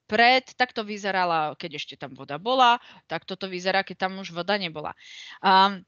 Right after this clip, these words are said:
vidíte ale, že tie obrázky úplne nesedia presne na chlb,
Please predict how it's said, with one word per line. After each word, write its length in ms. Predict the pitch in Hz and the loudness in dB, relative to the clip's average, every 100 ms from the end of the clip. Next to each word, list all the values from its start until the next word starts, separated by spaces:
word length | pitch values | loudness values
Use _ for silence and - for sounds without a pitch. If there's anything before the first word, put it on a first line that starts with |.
| _ | _
vidíte 480 | 185 262 320 285 269 | -6 -2 -2 2 4
ale, 260 | 202 233 | 4 2
že 180 | 233 220 | -2 -4
tie 120 | 254 - | -4 -4
obrázky 460 | 190 208 - 214 - | -2 -2 -4 -12 -10
úplne 320 | - 226 254 | -6 -4 -2
nesedia 600 | 220 196 185 220 185 190 | -2 -4 -4 -4 0 0
presne 400 | 175 185 180 208 | 0 -2 -6 -8
na 240 | 214 165 151 | -2 -2 -2
chlb, 400 | - 202 226 | -4 -2 -2